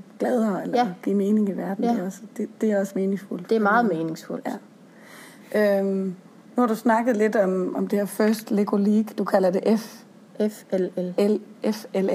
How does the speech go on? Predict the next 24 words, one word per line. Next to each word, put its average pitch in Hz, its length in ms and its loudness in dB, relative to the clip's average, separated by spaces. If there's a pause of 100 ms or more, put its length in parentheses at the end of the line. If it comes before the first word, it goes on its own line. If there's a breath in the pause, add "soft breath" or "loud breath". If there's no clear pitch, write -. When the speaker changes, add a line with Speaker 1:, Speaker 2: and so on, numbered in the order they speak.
Speaker 1:
L. 226 80 0 (180)
Speaker 2:
I 196 140 2
daglig 170 340 -2
tale. 156 360 -8
Speaker 1:
Ja, 180 160 2
og 190 80 6
du 226 80 4
er 202 120 4
jo 196 80 2
Speaker 2:
Ja. 196 60 4
Speaker 1:
også 202 180 2
her 196 60 4
fra 190 120 2
Billund, 220 380 4
og 185 80 0
man 190 100 0
kan 196 160 4
Speaker 2:
Ja. 190 120 -2
Speaker 1:
næsten 208 300 0
ikke - 160 -4
snakke 202 260 -2
om 202 60 0
Billund 208 360 2
uden, 202 180 -2